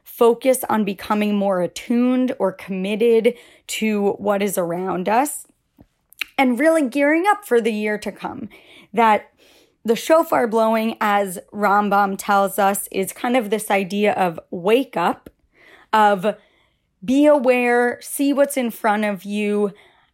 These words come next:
um, kind of focus on this introspection, focus on what we can improve upon.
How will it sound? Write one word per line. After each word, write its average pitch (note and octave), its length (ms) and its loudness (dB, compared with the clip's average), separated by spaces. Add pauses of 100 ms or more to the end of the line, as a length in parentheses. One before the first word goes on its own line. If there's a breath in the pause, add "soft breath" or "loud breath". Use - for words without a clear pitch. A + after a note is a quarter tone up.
um, G3 540 -2 (160)
kind G#3+ 180 -8
of G3 100 -6
focus B3+ 600 2 (100)
on A3 320 0
this G3 240 -4
introspection, A#3+ 920 -4
focus B3 440 2
on G3+ 180 -2
what F#3 160 -2
we F#3 120 -6
can F#3 180 -10
improve A#3+ 600 -4
upon. A#3 680 -2